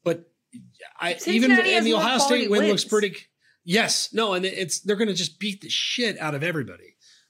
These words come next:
Speaker 1: I think that, um, I, I think Oregon's in, I don't think they're gonna get to that point, but if they did,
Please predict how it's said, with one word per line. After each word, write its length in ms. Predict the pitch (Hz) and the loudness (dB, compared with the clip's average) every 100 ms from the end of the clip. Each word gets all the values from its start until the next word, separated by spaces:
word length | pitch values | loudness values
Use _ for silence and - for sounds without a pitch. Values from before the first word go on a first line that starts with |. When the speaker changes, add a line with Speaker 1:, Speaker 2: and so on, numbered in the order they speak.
| - | -6
Speaker 1:
I 120 | 160 | -2
think 220 | 160 196 - | 2 0 0
that, 280 | 165 - | -2 0
um, 420 | 170 147 143 127 - _ _ _ _ _ _ _ _ - | -2 -2 -4 -8 -14 _ _ _ _ _ _ _ _ -2
I, 180 | 160 - | -2 0
I 100 | 151 | -2
think 220 | 185 156 | 0 2
Oregon's 400 | 156 156 147 127 | 2 2 0 -2
in, 200 | 143 135 - | -2 -4 -2
I 100 | 175 | 0
don't 120 | 196 | 2
think 140 | 214 208 | 0 0
they're 80 | |
gonna 160 | 156 143 | -2 -2
get 220 | 135 180 | -2 -4
to 80 | - | -4
that 200 | 262 262 | -6 -4
point, 280 | 277 277 - | -4 -4 -2
but 100 | 185 | -2
if 160 | 190 | -2
they 140 | 202 170 | -2 0
did, 360 | 151 185 262 | 0 0 0